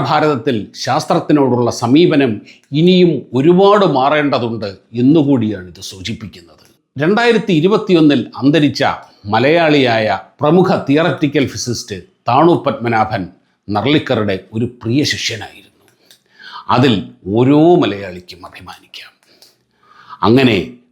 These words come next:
പ്രപഞ്ച വിജ്ഞാന മേഖലയിലെ ഒരു മഹാരഥൻ കൂടി അരങ്ങൊഴിഞ്ഞു കഴിഞ്ഞു. ശാസ്ത്രത്തിനോടുള്ള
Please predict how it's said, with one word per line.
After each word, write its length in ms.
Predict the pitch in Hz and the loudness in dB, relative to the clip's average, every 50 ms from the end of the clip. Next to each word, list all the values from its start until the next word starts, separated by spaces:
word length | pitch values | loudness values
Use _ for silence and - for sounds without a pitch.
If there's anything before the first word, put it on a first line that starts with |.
| _ _ | _ _
പ്രപഞ്ച 340 | - 120 113 147 151 143 131 131 120 117 | -4 -2 2 4 4 4 4 2 0 -2
വിജ്ഞാന 340 | 117 - 143 143 139 131 127 120 110 | -2 -2 -2 0 0 0 0 0 0
മേഖലയിലെ 600 | 107 120 110 - 135 117 113 110 104 95 98 90 87 - - _ - 101 | -2 -4 -4 -4 -2 0 0 0 -2 -2 -4 -4 -6 -8 -12 _ -6 -2
ഒരു 120 | 117 117 113 95 | 0 0 0 -2
മഹാരഥൻ 640 | 92 - - 117 117 123 117 - - - - 104 98 87 | -4 -4 -2 0 2 2 2 0 -2 -4 -8 -10 -8 -6
കൂടി 240 | 92 92 82 80 76 - _ _ _ _ _ - - | -4 -4 -6 -6 -10 -16 _ _ _ _ _ -16 -10
അരങ്ങൊഴിഞ്ഞു 580 | 82 92 - 107 104 92 85 82 78 82 82 76 - | -8 -4 -2 -2 0 -2 -2 -4 -8 -10 -12 -14 -16
കഴിഞ്ഞു. 340 | - - - - _ _ _ _ _ _ _ _ _ _ _ _ _ - - - - - - | -20 -20 -20 -20 _ _ _ _ _ _ _ _ _ _ _ _ _ -20 -20 -12 -6 -2 0
ശാസ്ത്രത്തിനോടുള്ള 840 | - 127 151 156 - 165 160 - - 143 135 131 127 120 110 110 110 | 2 2 0 0 0 -2 -2 0 0 2 2 2 2 2 2 2 0